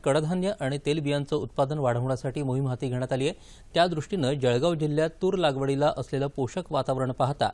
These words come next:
दीडशे एकर जागेवर तूर संशोधन केंद्राला मान्यता देण्यात आल्याची घोषणा महसूल मंत्री एकनाथ खडसे यांनी जळगावमध्ये केली. शेतकऱ्यांना ऑनलाईन शेतमालाची विक्री, अवजारं, बी बियाणं, खतं, कीटकनाशकांची खरेदी करता यावी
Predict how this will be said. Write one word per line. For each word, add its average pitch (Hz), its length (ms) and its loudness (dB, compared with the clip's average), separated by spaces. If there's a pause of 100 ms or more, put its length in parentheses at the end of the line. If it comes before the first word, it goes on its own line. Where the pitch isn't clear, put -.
(360)
दीडशे 139 500 0
एकर 151 240 0
जागेवर 127 520 2
तूर 165 280 -4
संशोधन 147 460 -4
केंद्राला 123 460 -2
मान्यता 127 420 -2
देण्यात 131 280 -4
आल्याची 120 300 -4
घोषणा 117 380 -4 (480)
महसूल 147 280 4
मंत्री 156 340 -2
एकनाथ 123 280 -2 (100)
खडसे 139 280 -2
यांनी 127 240 0
जळगावमध्ये 107 560 0
केली. 107 260 -2 (1040)
शेतकऱ्यांना 214 520 2
ऑनलाईन 185 400 2
शेतमालाची 185 560 -2
विक्री, 170 440 -2
अवजारं, 143 500 2
बी 127 120 -2
बियाणं, 131 520 0
खतं, 135 360 -2 (200)
कीटकनाशकांची 156 840 -2
खरेदी 143 220 0
करता 135 280 -2
यावी 135 300 0